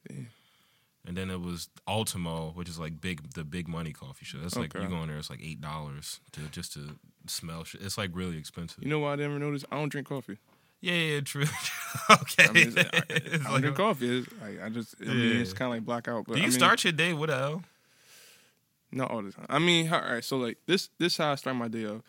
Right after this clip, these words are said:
Speaker 1: So, say, like, it's, like, one, two o'clock in the morning. I gotta go to sleep, but I gotta get fried before I go to sleep.
Speaker 2: You gotta s-, get
Speaker 1: Yeah,
Speaker 2: smoked
Speaker 1: I got,
Speaker 2: too.
Speaker 1: yeah, I gotta s-, hit a good night L, you know what I mean? But I gotta make sure it's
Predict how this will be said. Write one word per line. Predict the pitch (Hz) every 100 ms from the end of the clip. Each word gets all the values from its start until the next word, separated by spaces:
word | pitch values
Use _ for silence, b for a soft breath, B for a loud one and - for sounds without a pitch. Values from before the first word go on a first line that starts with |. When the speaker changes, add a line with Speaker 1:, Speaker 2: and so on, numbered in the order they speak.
| b
Speaker 1:
So, | - 156 143
say, | - 202
like, | 208 170
it's, | 147
like, | 135 113 -
one, | 127 131
two | -
o'clock | 127 120 117
in |
the | 120
morning. | 113 113
I |
gotta | 123
go | 120
to | 117
sleep, | - 151 135
but | 110
I | 120
gotta | 113
get | 107 -
fried | - - 120 139 127
before | - 107
I | 104
go | 107
to |
sleep. | 107 - 107
Speaker 2:
You |
gotta | 104 92
s-, | - - -
get | - 107
Speaker 1:
Yeah, | 95
Speaker 2:
smoked | - 107 120 104 87
Speaker 1:
I | 123
got, | 143 127
Speaker 2:
too. |
Speaker 1:
yeah, | 131
I | 127
gotta | 135
s-, | 131 -
hit | 135 131
a |
good | 131 135
night | 123 117
L, | 120 123
you | 135
know | 131
what | 123
I |
mean? | 123 123
But | 123
I |
gotta | 131 131
make | 147
sure | - 151
it's | 123